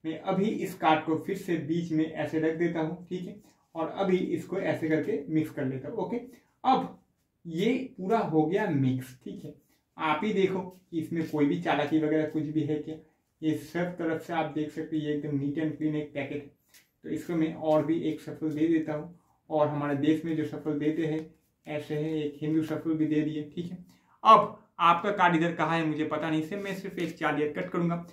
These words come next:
अब देखिए magic, ठीक है? गिली गिली छू आब्रकडाब्रा, वन, टू, three। और दोस्तों, सिर्फ एक बार सर के पीछे ले गया और आपका कार्ड आ गया इस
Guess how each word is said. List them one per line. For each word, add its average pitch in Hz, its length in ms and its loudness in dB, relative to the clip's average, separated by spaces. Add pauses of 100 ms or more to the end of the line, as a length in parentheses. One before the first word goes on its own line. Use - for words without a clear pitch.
(240)
अब 220 200 4
देखिए 160 280 8
magic, 127 400 0
ठीक 185 180 0
है? 202 140 -6 (640)
गिली 208 420 8
गिली 196 380 4
छू 202 280 -4
आब्रकडाब्रा, 175 880 6
वन, 202 520 6 (180)
टू, 160 540 6
three। 127 340 0
और 208 680 8
दोस्तों, 190 400 0
सिर्फ 220 360 -4
एक 220 400 -2
बार 156 180 6
सर 151 160 -2
के - 200 -4
पीछे 151 260 -6
ले 151 240 2
गया 175 300 0 (380)
और 151 140 4 (140)
आपका 190 480 4
कार्ड 131 460 4
आ 147 160 4
गया 139 180 0
इस 143 180 -2